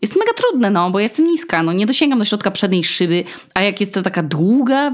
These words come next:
nawet na takim wysięgniku, to taka skrobaczka, to mnie boli ręka. I wiecie, i ja, ja sobie nie umiem tego tak dobrze doskrobać i jadę później z takim, z tym śladem na środku, a Amadeusz schodzi mi rano skrobać szybę. I jest to coś pięknego.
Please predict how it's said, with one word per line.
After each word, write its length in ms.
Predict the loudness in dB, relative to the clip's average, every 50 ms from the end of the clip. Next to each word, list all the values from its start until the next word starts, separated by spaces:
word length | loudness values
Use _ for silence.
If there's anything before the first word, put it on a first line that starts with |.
| -2 -2
nawet 280 | -2 0 0 -2 -2 -2
na 100 | -2 -2
takim 180 | 2 0 2
wysięgniku, 760 | 0 2 0 2 2 2 2 2 2 2 2 0 0 -2 -2
to 100 | -2 -2
taka 160 | -2 -2 -4
skrobaczka, 480 | -4 -2 -2 0 0 0 -2 -2 -4 -2
to 100 | 0 0
mnie 140 | 0 0 0
boli 500 | 0 0 0 0 2 0 0 0 0 -2
ręka. 540 | 0 0 0 0 0 0 -2 -2 -2 -2 -4 -8 -14 -16 -16 -16 -16 -18 -16 -6 -4
I 60 | 0
wiecie, 320 | 0 0 0 2 0 -2 0
i 200 | 0 0 0 0
ja, 100 | 0 0
ja 160 | 0 -2 -2
sobie 220 | -2 0 0 2
nie 100 | 2 2
umiem 120 | 2 2 2
tego 120 | 0 0
tak 140 | -2 -2 -2
dobrze 260 | -2 -2 -2 -2 -2
doskrobać 480 | -2 -4 -6 -2 -4 -2 -2 -2 -2 0
i 40 |
jadę 160 | 0 0 0 -2
później 240 | -2 -2 -2 -2
z 20 | -4
takim, 420 | -4 -2 -2 0 0 0 -2 -2 -2 -4 -6
z 60 | -4
tym 100 | -4 -4
śladem 420 | -4 -2 0 0 0 0 0 -2
na 80 | -2 -2
środku, 540 | -4 -4 -4 -6 -6 -4 -2 -2 -2 -2 -4 -10 _ _ _ _ _ _ _ -20 _ -20 -14 -6 -4
a 120 | -4 -2
Amadeusz 680 | 0 0 0 0 0 0 0 0 0 -2 -4 -6 -10 -14 _ _ _ _ _
schodzi 340 | -16 -8 -4 -2 0 0 2
mi 100 | 2 2
rano 280 | 0 0 0 0 -2 -4 -6 -14 _ _ _ _ _
skrobać 420 | -18 -14 -8 -4 -4 -4 -2 -2 -4
szybę. 280 | -2 -2 -2 -4 -4 -6 _ _ _ _ _ _ _ _ _ -4
I 60 | -4
jest 160 | -4 -4 -4
to 60 | -8 -10
coś 180 | -8 -10 -6
pięknego. 400 | -4 -4 -4 -2 -2 -2 -2 -2